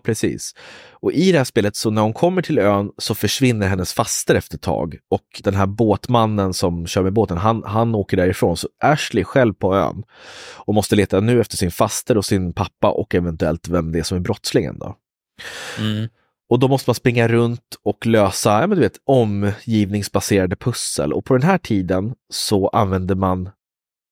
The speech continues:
Speaker 1: D S:s touchskärm. Det var ju en ny feature att man hade den pekpinnen och skulle så här dra med, med pennan
Speaker 2: Just
Speaker 1: på
Speaker 2: det.
Speaker 1: skärmen och sånt. Så då skulle man veva ner en bro och då skulle man liksom veva med pennan, du förstår. Så
Speaker 2: Mm.
Speaker 1: det var väldigt många såna pussel.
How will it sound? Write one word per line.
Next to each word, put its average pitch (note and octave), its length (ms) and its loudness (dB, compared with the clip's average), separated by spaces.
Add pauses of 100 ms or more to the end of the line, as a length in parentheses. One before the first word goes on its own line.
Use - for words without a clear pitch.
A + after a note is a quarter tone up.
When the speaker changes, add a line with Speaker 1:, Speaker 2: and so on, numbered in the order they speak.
(100)
Speaker 1:
D A2 240 4
S:s G2+ 320 -2
touchskärm. E2+ 760 -2
Det G#2+ 80 2
var A2 120 4
ju F#2+ 100 4
en F2+ 200 -2
ny F#2 160 -2
feature F#2+ 520 -2
att E2 100 -6
man F2+ 100 -2
hade F2+ 140 -2
den F2 100 -4
pekpinnen F2+ 640 -2
och D#2+ 200 -6 (300)
skulle F#2+ 260 0
så F2 100 -2
här E2+ 60 -2
dra G2+ 340 4
med, F2+ 320 -2 (460)
med F#2 160 -4
pennan F#2+ 200 0
Speaker 2:
Just F#2+ 180 0
Speaker 1:
på G2 60 -2
Speaker 2:
det. F2 60 -2
Speaker 1:
skärmen F#2+ 420 0
och - 60 -8
sånt. - 320 -10 (300)
Så - 120 -4
då B2 60 4
skulle - 160 0
man A2 140 2
veva G#2+ 320 2
ner G2 200 2
en G2+ 140 2
bro F#2+ 400 2 (120)
och - 80 -6
då G#2 40 0
skulle - 140 -4
man G2 100 2
liksom F#2+ 220 -2
veva F2+ 340 0
med F2+ 220 -2 (220)
pennan, E2 340 -2
du G2+ 80 -2
förstår. - 440 -4 (580)
Så A#2+ 60 -10
Speaker 2:
Mm. A2+ 120 2
Speaker 1:
det G#2+ 60 4
var A2+ 100 4
väldigt B2+ 240 4
många G#2+ 220 2
såna B2 340 2
pussel. F2+ 580 -4